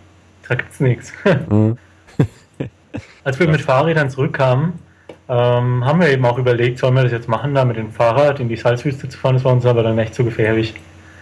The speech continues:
Speaker 1: weil's halt echt nichts gibt und
Speaker 2: Ja.
Speaker 1: keine Ahnung. Da verirrst du dich dann in der Salzwüste fest im Kreis oder was. Aber ich kenn jemanden, der das gemacht hat, also ist möglich.
Speaker 2: Ja. Ja, halt zur Not halt irgendwie G P S-Gerät mitnehmen oder so.
Speaker 1: Ja, hat man leider nicht.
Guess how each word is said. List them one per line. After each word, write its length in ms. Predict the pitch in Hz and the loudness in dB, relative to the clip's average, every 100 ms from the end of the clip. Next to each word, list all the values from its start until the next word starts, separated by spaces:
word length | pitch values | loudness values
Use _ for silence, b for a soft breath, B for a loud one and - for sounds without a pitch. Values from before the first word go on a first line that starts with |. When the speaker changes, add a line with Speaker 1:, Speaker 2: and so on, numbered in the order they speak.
| B B - | B B -4
Speaker 1:
weil's 160 | 123 131 | -2 2
halt 140 | 127 | 2
echt 200 | 120 120 | 2 0
nichts 180 | 127 - | -4 -2
gibt 260 | 135 123 135 | -2 0 0
und 160 | 117 - - - | -2 -4 -12 -6
Speaker 2:
Ja. 140 | 95 - | -6 -6
Speaker 1:
keine 260 | 113 107 | -4 -2
Ahnung. 440 | 104 117 143 127 110 - - - - - - | 0 2 4 2 0 -8 -20 -20 -20 -20 -14
Da 60 | 131 | -12
verirrst 440 | - 135 131 147 | -4 0 0 2
du 60 | 170 | 0
dich 120 | 139 | 2
dann 140 | 131 | 2
in 80 | 123 | 2
der 80 | 120 | 2
Salzwüste 540 | 123 120 131 139 - | 2 0 0 -6 -6
fest 200 | 127 123 127 | -4 -4 -2
im 60 | |
Kreis 380 | 123 120 127 131 | 0 2 2 2
oder 180 | 127 120 | 2 4
was. 220 | 117 117 B B B | 2 0 B B B
Aber 100 | 139 | -2
ich 80 | 135 | 0
kenn 140 | 170 | 0
jemanden, 200 | 170 143 | 2 2
der 100 | 131 | 2
das 120 | 123 | 0
gemacht 320 | 127 120 123 - | -2 -4 -4 -6
hat, 180 | 113 | -8
also 400 | 123 107 123 113 110 b b b b _ | -8 -6 -2 -2 -6 b b b b _
ist 140 | 127 | -6
möglich. 460 | 131 113 113 110 - B B B B 107 | -2 -2 -4 -12 -14 B B B B -12
Speaker 2:
Ja. 80 | 110 - _ 85 | -12 -12 _ -2
Ja, 60 | 85 | 0
halt 140 | 90 | 0
zur 100 | - | -2
Not 140 | 90 90 | -2 0
halt 160 | 92 | -2
irgendwie 260 | 95 87 92 | 0 -2 -2
G 160 | - 90 | -4 -4
P 120 | 92 | -2
S-Gerät 480 | 90 - 92 90 104 | -2 -2 -2 -2 -6
mitnehmen 400 | 92 95 95 101 | -2 0 0 0
oder 180 | 98 | -2
so. 240 | 95 98 104 | 0 -2 -2
Speaker 1:
Ja, 280 | 120 117 123 | -2 0 2
hat 140 | 127 131 | 0 0
man 80 | |
leider 220 | 120 113 113 | 0 0 -2
nicht. 260 | 110 - | -6 -12